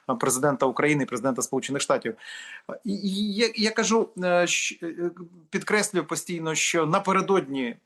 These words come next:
треба було не завищувати очікування від зустрічі на Алясці і, е, спокійно відноситись до того, що Сполучені Штати в будь-якому випадку розуміють цінність союзу з Європою, а Європа, в свою чергу, розуміє всі небезпеки, які генерує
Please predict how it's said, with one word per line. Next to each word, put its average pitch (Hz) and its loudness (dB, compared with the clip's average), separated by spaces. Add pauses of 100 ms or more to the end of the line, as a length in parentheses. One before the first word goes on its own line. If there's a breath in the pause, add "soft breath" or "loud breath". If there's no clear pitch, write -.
треба 175 4
було 160 2
не 180 2
завищувати 165 -2
очікування 131 -4
від 143 -2
зустрічі 135 -2
на 143 2
Алясці 131 0 (400 loud breath)
і, 170 4
е, 156 2
спокійно 196 0
відноситись 165 -2
до 156 -8
того, 202 -2
що 170 -4
Сполучені 151 -6
Штати 180 0 (220 soft breath)
в 123 -6
будь-якому 151 0
випадку 156 -2
розуміють 147 -6
цінність 151 0
союзу 147 2
з 117 -4
Європою, 170 0
а 156 2
Європа, 147 0
в 165 -8
свою 151 -4
чергу, 151 -4
розуміє 151 -4
всі - -4
небезпеки, 143 -4
які 139 -2
генерує 143 0